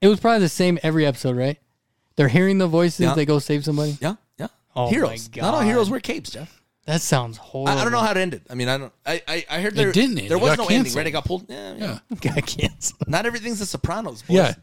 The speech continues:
Speaker 3: If you wanna know how good that show is, it didn't end. It got canceled. So if you wanna watch, like, four seasons of it and get left with a cliffhanger.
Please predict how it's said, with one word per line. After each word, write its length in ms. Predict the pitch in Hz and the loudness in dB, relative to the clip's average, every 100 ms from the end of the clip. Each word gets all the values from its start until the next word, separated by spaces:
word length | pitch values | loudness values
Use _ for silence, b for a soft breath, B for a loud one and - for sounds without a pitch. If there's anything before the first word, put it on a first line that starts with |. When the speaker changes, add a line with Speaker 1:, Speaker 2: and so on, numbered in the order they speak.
| - - | -16 -4
Speaker 3:
If 80 | 156 | 2
you 80 | |
wanna 160 | 226 160 | 4 4
know 120 | 165 | 4
how 160 | 170 147 | 4 2
good 340 | 123 131 214 175 | 0 2 4 2
that 160 | 113 | -4
show 300 | - 135 113 | -2 0 0
is, 240 | 107 110 - b b | -2 -4 -8 b b
it 80 | 156 | -2
didn't 240 | 180 131 | 0 0
end. 320 | 160 220 165 | 4 4 4
It 80 | 117 | 2
got 220 | 117 120 | 2 0
canceled. 580 | - 170 214 170 101 104 - _ _ _ _ _ _ - | 0 2 2 0 -6 -10 -16 _ _ _ _ _ _ -4
So 100 | 151 | 0
if 140 | 127 | 2
you 100 | 156 | 4
wanna 220 | 190 170 131 | 4 2 2
watch, 300 | 170 127 156 | 2 2 -2
like, 180 | 104 - _ _ - | -4 -10 _ _ -2
four 260 | 143 160 | 4 4
seasons 460 | 143 170 196 185 139 | 2 0 0 0 0
of 140 | 123 | -2
it 20 | 123 | -2
and 100 | 117 | -6
get 140 | 113 | -4
left 300 | 131 139 - | 0 0 -2
with 120 | 123 | -8
a 60 | 104 | -8
cliffhanger. 680 | - 160 226 226 107 101 | 0 2 2 -2 -8 -8